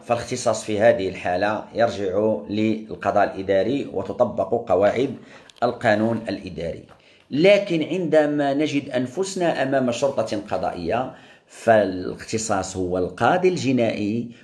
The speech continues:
والقانون المطبق هو القانون الجنائي. إذن أعيد، معيار القانون المطبق، شرطة إدارية قانون إداري قضاء إداري، شرطة قضائية قانون جنائي، آه، ق-، القاضي الجنائي.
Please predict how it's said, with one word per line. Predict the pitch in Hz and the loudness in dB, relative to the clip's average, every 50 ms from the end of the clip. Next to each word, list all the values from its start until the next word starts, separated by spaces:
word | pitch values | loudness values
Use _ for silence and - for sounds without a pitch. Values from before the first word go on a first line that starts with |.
| - _ - | -20 _ -2
والقانون | 98 107 110 110 - 123 117 117 117 117 | 0 0 0 0 0 2 2 2 2 2
المطبق | 110 104 104 104 104 110 104 82 80 107 135 - - | 2 2 0 0 0 0 -2 0 0 0 0 0 0
هو | 104 90 95 | -2 0 0
القانون | 92 90 - - 90 87 95 95 90 82 80 | -2 -2 -4 -4 -4 -2 0 -2 -2 -2 -6
الجنائي. | 82 78 69 69 73 65 58 - - - - _ _ _ _ _ _ _ - - | -8 -10 -10 -12 -12 -14 -14 -16 -20 -20 -20 _ _ _ _ _ _ _ -14 -10
إذن | 73 78 78 - 131 | -10 -10 -4 2 4
أعيد، | 139 135 143 165 147 117 - - - - - - - - - - | 4 6 6 6 4 4 0 -4 -12 -20 -20 -20 -20 -20 -14 -8
معيار | 95 104 90 90 117 143 175 208 208 180 | -6 -4 -2 2 4 6 6 6 6 4
القانون | 160 - - 147 135 135 147 160 156 - - | 2 0 2 2 4 4 4 2 2 0 0
المطبق، | 131 127 120 113 107 - 101 - - - - - - - - _ _ _ _ _ _ _ _ _ _ | -2 0 0 0 0 -2 -2 -4 -4 -6 -10 -10 -10 -14 -20 _ _ _ _ _ _ _ _ _ _
شرطة | - - 156 170 165 175 - 165 | 0 4 4 4 6 6 4 6
إدارية | 165 147 156 131 131 - 170 175 180 180 160 - - - - - | 6 6 6 6 6 4 4 2 2 0 -2 -4 -10 -16 -6 0
قانون | 143 135 143 147 156 151 139 | 2 2 4 4 2 2 0
إداري | - 147 135 139 147 151 170 175 | 0 0 2 4 4 4 4 2
قضاء | 175 - 147 135 120 131 - - 113 | 0 2 2 4 4 4 4 2 2
إداري، | 110 95 101 95 87 80 78 - - - - - - _ | 0 2 2 2 2 0 -4 -10 -14 -20 -20 -20 -20 _
شرطة | - - - 170 180 190 - 196 | -14 0 4 6 6 6 6 4
قضائية | 196 - 175 165 165 156 - 143 147 143 147 147 147 143 - - - - _ _ - | 4 4 4 4 6 6 4 4 2 2 2 2 0 -2 -6 -12 -18 -20 _ _ 2
قانون | 135 135 139 143 143 139 127 | 2 4 4 4 2 0 0
جنائي، | 110 117 123 127 127 123 - - 135 139 147 143 139 147 143 143 - _ _ _ _ - | -2 0 0 2 2 2 2 2 0 2 2 0 0 -2 -8 -14 -18 _ _ _ _ -10
آه، | - 67 65 - | -8 -6 -6 -6
ق-، | - - - - - | -6 -8 -6 0 4
القاضي | 107 110 110 101 95 95 95 104 - - 131 123 117 107 107 | 4 6 6 6 6 4 2 0 0 2 4 4 6 4 2
الجنائي. | 98 92 90 90 80 71 - - - | -2 -4 -4 -6 -6 -8 -8 -10 -14